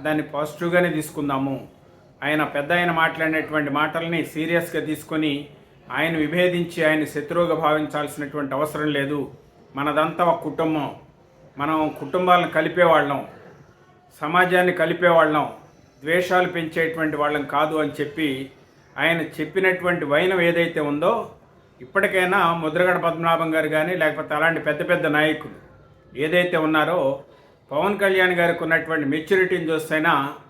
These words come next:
వాళ్ళు మారాల్సినటువంటి అవసరం ఉంది. ఆయన యొక్క హుందాతనాన్ని, ఆయన యొక్క, ఆ, అంటే, ఆ, ఆయన యొక్క టువర్డ్స్, ఆ, ఫ్యామిలీస్, ఈ రాజకీయాల్లో కొత్త నూతనమైన రాజకీయాలు చేయాలి,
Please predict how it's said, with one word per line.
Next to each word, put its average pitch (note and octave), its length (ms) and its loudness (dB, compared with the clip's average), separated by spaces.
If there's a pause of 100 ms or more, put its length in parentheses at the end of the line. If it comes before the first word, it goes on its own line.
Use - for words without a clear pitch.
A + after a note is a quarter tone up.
(300)
వాళ్ళు D#3 200 4
మారాల్సినటువంటి D3+ 800 0
అవసరం A#2+ 340 -12
ఉంది. G2 220 -20 (460)
ఆయన D#3+ 180 -2
యొక్క - 140 -4
హుందాతనాన్ని, E3+ 800 2
ఆయన D#3+ 200 0
యొక్క, D#3 240 0 (720)
ఆ, C#3+ 100 2 (460)
అంటే, E3 380 -4 (140)
ఆ, C3 240 -2
ఆయన D#3+ 180 0
యొక్క D3 360 -2 (200)
టువర్డ్స్, F3 560 2 (720)
ఆ, C3 420 -4 (180)
ఫ్యామిలీస్, E3+ 540 2 (720)
ఈ C#3+ 60 -6
రాజకీయాల్లో E3+ 1120 2
కొత్త D#3 300 -2 (360)
నూతనమైన F3+ 640 0
రాజకీయాలు E3 720 0
చేయాలి, D3+ 520 0